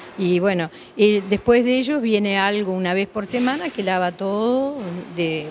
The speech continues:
vuelven el fin de semana a hacer toda la otra parte lavada. Eh, allí lo que están haciendo es mozzarella, enfriando la mozzarella,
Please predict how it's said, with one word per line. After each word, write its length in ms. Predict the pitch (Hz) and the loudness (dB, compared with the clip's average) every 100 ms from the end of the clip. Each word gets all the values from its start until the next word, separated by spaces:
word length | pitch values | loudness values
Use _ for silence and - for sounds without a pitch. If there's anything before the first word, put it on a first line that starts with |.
| 170 | -2
vuelven 480 | 170 185 196 202 190 | 2 2 0 -2 -2
el 180 | 180 175 | -2 -4
fin 300 | - 208 196 | -2 0 0
de 100 | 202 | 0
semana 360 | 233 214 208 | 0 0 0
a 20 | |
hacer 240 | 240 - 175 | -2 -4 -8
toda 280 | - 180 165 | -2 -2 -2
la 120 | 151 | -4
otra 240 | 160 175 | -6 -8
parte 340 | 156 156 151 160 | -8 -8 -8 -10
lavada. 300 | 151 160 165 - - - _ _ - - - - - - - - - - | -8 -8 -10 -16 -18 -18 _ _ -20 -20 -18 -20 -20 -20 -18 -18 -14 0
Eh, 100 | 196 | 2
allí 300 | 196 208 226 | 2 2 0
lo 120 | 226 | 0
que 60 | 233 | -2
están 260 | - 240 | -2 -2
haciendo 680 | 240 240 262 277 285 320 349 | -2 -2 0 0 0 -2 -6
es 160 | - 226 | -2 0
mozzarella, 680 | 220 226 220 214 208 196 170 | 2 2 0 0 0 0 -2
enfriando 540 | 190 196 208 220 233 240 | -4 -4 0 2 2 2
la 100 | 240 | 0
mozzarella, 640 | 220 214 202 185 170 160 | 0 -2 -4 -2 -4 -8